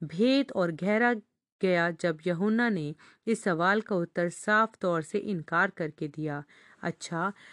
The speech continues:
यूहन्ना ने वह नबी होने से मना किया जो सब कुछ पहली अवस्था में फेर देने वाला होगा।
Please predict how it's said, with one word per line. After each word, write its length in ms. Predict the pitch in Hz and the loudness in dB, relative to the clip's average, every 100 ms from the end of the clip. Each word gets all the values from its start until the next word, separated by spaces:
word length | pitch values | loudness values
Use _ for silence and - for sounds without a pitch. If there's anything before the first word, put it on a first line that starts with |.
| - - | -20 0
यूहन्ना 440 | 233 233 277 285 294 | 2 4 4 4 4
ने 120 | 294 | 4
वह 180 | 277 269 | 4 4
नबी 380 | 175 165 208 | 2 0 0
होने 280 | 220 226 226 | 2 2 0
से 340 | 220 233 240 233 _ - | 0 0 0 -2 _ -6
मना 340 | 170 160 190 226 | -2 0 2 0
किया 420 | 233 175 156 190 - - _ 180 | -2 -2 -2 -4 -10 -20 _ -6
जो 440 | 147 196 165 196 - _ | 0 2 2 -2 -10 _
सब 280 | - 285 277 | 0 2 2
कुछ 220 | 294 285 | 0 -2
पहली 400 | - 214 196 220 | 0 0 2 2
अवस्था 520 | 214 170 170 - 180 | 0 0 -2 -2 -4
में 160 | 190 233 | -2 -2
फेर 380 | - - 208 202 | -2 2 2 2
देने 320 | 180 165 165 | 0 -2 -2
वाला 300 | 156 151 156 | -2 0 0
होगा। 640 | 165 - 175 147 147 147 | -2 -4 -4 -2 -4 -6